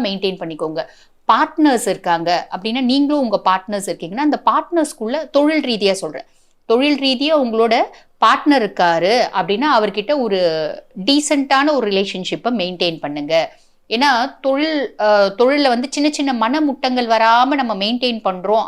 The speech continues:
அப்படின்னா பிரச்சனை இல்ல. Already இதுக்கு முன்னாடி ஏற்படுத்தின காம்ப்ளிகேஷன்ஸ் வந்து பாத்தீங்கன்னா, இப்போ உங்களுக்கு கொஞ்சம் வேலை செய்யும். பழையபடி ரொம்ப ஃப்ரெண்ட்லியா இருக்க மாட்டீங்க, அதை கொஞ்சம் மாத்திக்கோங்க.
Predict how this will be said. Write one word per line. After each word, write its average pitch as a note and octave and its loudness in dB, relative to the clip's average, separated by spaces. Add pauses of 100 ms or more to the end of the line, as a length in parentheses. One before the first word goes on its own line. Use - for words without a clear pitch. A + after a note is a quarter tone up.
அப்படின்னா G#3+ -4
பிரச்சனை B3 -2
இல்ல. E3 -4 (280)
Already A#3+ 6
இதுக்கு C4 0
முன்னாடி D4+ 4
ஏற்படுத்தின C4 0 (340)
காம்ப்ளிகேஷன்ஸ் A#3+ -2
வந்து G#3 -2
பாத்தீங்கன்னா, G#3 -2
இப்போ B3 -4
உங்களுக்கு G3+ 0
கொஞ்சம் F#3 0
வேலை G3 2
செய்யும். D#3 -8 (480)
பழையபடி A#3 4
ரொம்ப B3 2
ஃப்ரெண்ட்லியா A3 0
இருக்க E3+ -4
மாட்டீங்க, D3+ -12
அதை G3 -4
கொஞ்சம் G#3 -2
மாத்திக்கோங்க. A#3 -2